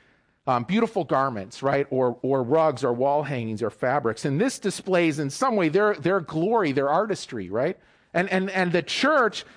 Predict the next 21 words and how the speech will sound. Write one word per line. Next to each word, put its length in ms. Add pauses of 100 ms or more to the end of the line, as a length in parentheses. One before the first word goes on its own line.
(120)
we're 160
knit 320
together 440
or 100
woven 460
together, 380
individual 500
strands, 600 (720)
woven, 680
you 100
know, 180 (200)
twisted 460
together 420
into 200
yarns 380
and 220
woven 420
together 400
by 180
the 100
Lord 380